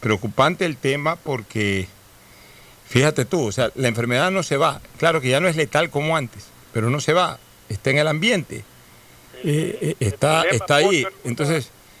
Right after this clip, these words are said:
Speaker 1: lo,
Speaker 2: el
Speaker 1: lo,
Speaker 2: problema
Speaker 1: lo
Speaker 2: es que un contagio masivo te vuelve a llenar hospitales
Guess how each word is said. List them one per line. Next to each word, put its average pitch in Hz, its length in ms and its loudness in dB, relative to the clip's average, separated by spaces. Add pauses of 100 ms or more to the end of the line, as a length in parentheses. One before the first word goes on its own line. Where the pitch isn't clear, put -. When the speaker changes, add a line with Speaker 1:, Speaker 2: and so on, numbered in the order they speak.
(160)
Speaker 1:
lo, 135 180 2
Speaker 2:
el - 80 -4
Speaker 1:
lo, 143 140 2
Speaker 2:
problema - 300 0
Speaker 1:
lo 214 60 2
Speaker 2:
es 220 80 -2
que - 60 -16
un 190 60 -16
contagio 190 440 0
masivo 156 600 -8 (460)
te 143 80 -10
vuelve 170 320 -4
a 180 40 2
llenar 160 340 -6
hospitales 175 580 -6